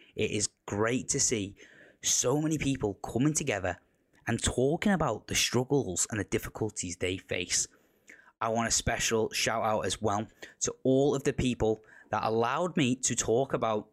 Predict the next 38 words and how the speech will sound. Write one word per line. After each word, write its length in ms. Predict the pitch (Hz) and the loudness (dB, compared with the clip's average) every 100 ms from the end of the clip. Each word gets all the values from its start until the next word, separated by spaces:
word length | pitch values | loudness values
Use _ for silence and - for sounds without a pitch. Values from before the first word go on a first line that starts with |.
| - | -16
their 460 | 95 113 127 156 151 | -6 -2 -2 -2 -4
struggles 600 | - 110 95 92 - - _ - | -2 -2 -2 -4 -6 -8 _ -10
with 140 | 90 | -6
mental 260 | 95 87 87 | -4 -4 -4
health 340 | 92 92 - _ _ - - | -4 -4 -10 _ _ -20 -10
on 100 | 104 | -8
today's 280 | - 90 - | -4 -4 -2
podcast. 520 | 101 - 107 143 - | -6 -4 -6 -4 -4
We 160 | 117 110 | -2 0
had 320 | 107 104 101 - | 0 -2 -4 -8
Midge 380 | 95 127 135 113 | -2 0 0 -4
Mank, 640 | 101 110 120 135 98 - - - _ _ | -4 -2 -2 -4 -6 -10 -14 -20 _ _
we've 240 | 120 123 113 | 0 2 0
got 160 | - | 0
Secrets, 760 | - - 143 - 107 - - - - - - | 0 0 -4 -2 -2 -2 -4 -4 -8 -20 -2
we've 240 | 120 123 | 0 2
got 280 | - - - | -2 -4 -8
Driscoll, 640 | 127 110 - - 113 92 - | -6 -2 0 0 0 -2 -2
we've 160 | 120 - | -4 0
got 220 | 131 - | -2 0
Fibnak, 640 | 156 143 113 101 - - | -2 0 -2 -2 -6 0
we've 140 | 151 156 | 2 2
got 180 | 156 | 2
Will's 340 | 139 165 175 - | 2 4 4 2
Plays, 640 | - 147 139 143 156 - 120 | 2 2 4 4 2 0 2
we've 200 | 127 123 | 2 2
got 200 | 131 131 | 2 4
Nogsy, 500 | 131 143 123 110 - - - | 4 4 2 2 -2 -12 -2
we've 240 | 113 123 120 | 2 2 2
got 220 | 113 - | 0 2
Rips 540 | 107 113 143 - - - | 2 4 2 0 -4 -2
F 300 | 123 131 - | -2 -2 -2
P 180 | 127 127 | 2 4
S, 480 | 123 104 - - - | 4 2 2 2 2
we've 180 | 117 127 | 2 2
got 240 | 123 117 - | 0 -2 -2
Powley 420 | 123 120 123 120 | 0 2 2 2
six 300 | - 127 | 2 0